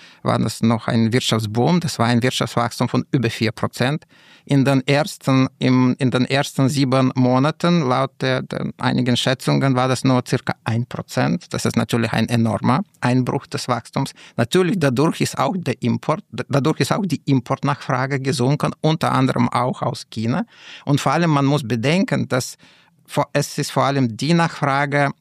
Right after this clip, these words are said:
zum Beispiel wenn wir über die Konsumnachfrage reden, dann ist es vor allem die, äh,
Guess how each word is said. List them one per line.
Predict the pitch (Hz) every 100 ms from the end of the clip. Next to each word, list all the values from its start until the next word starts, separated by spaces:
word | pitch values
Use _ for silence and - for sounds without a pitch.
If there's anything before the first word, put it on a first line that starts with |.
| _
zum | -
Beispiel | 110 - 123
wenn | 117 110
wir | 113
über | 107 104
die | 113
Konsumnachfrage | - 117 127 151 156 - 127 123 127 123
reden, | 123 127 135 - - -
dann | 135 143 -
ist | -
es | 151
vor | 143
allem | 139 143 123
die, | 127 - _
äh, | 127